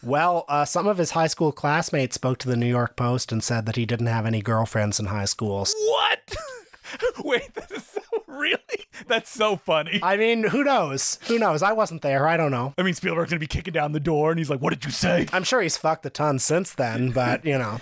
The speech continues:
Speaker 2: <laughs> "You know, I can make people look good. I can make people look bad, too," he says to the people who spoke to the New York Post.
Speaker 1: I believe Spielberg is capable of great evil, but, um,
Speaker 2: I mean, some would say that he has done that as well. Unconsciously, as the Fabelmans would prove.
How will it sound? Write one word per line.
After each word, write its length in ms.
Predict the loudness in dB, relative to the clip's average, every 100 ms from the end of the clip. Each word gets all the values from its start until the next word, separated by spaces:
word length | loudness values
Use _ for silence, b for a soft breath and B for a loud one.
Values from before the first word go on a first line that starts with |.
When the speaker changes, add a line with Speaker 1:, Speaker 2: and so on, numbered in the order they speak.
| -12
Speaker 2:
<laughs> 100 | -6
"You 100 | 0
know, 220 | 2 2
I 40 | 2
can 120 | 0
make 160 | 0
people 240 | -2 -2 0
look 160 | -2
good. 340 | 0 0 0 -2 -6
I 60 |
can 140 | -4 -4
make 200 | -2 -4
people 240 | -4 -2
look 260 | -2 -4 -2
bad, 540 | 0 2 2 0 -2
too," 340 | -2 -2 -2 -2
he 80 | -2
says 240 | -2 -2
to 80 | -4
the 100 | -4
people 360 | -4 -2 -2 B -4
who 120 | -4
spoke 260 | 0 -2 -2
to 60 |
the 100 | -2
New 120 | 0
York 280 | 0 -2 -4
Post. 460 | -8 -8 -8 -16 -2
Speaker 1:
I 120 | -2
believe 320 | 2 2 2 2
Spielberg 500 | 2 2 2 2 0
is 140 | 0
capable 420 | 0 0 0 0
of 100 | 0
great 260 | 0 0 0
evil, 280 | -2 -4 -10
but, 380 | -8 -4 -2 -2
um, 180 | 0 0
Speaker 2:
I 100 | 0
mean, 140 | -2
some 160 | -2 -2
would 140 | -2
say 200 | 0 0
that 240 | 0 -2 -4
he 140 | -2
has 160 | -2 0
done 200 | -2 -2
that 140 | -2
as 120 | -2
well. 360 | -2 -2 -4 -12 B B B -4
Unconsciously, 720 | -2 0 -2 -4 -8 -8 -4
as 180 | -2 -2
the 80 | -2
Fabelmans 480 | -2 0 0 0 0
would 160 | -2 0
prove. 460 | -2 -2 -6 -6